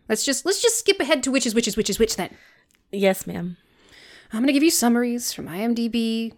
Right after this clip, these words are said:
Speaker 1: Amazon,
Speaker 2: <laughs>
Speaker 1: Metacritic, and
Speaker 2: So
Speaker 1: Amber.
Speaker 2: mad at me. <laughs>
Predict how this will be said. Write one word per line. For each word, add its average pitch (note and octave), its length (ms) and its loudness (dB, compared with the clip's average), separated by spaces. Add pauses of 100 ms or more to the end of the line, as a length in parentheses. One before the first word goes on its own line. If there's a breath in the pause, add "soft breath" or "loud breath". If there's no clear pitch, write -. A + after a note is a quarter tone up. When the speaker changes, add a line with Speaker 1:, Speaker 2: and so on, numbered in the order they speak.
(240)
Speaker 1:
Amazon, A3+ 440 2
Speaker 2:
<laughs> G3 80 2
Speaker 1:
Metacritic, C4 480 2
and B3+ 120 4
Speaker 2:
So - 20 12
Speaker 1:
Amber. D4+ 220 8
Speaker 2:
mad G#3 280 8
at F#3 140 2
me. G3 380 6
<laughs> D#4 180 -2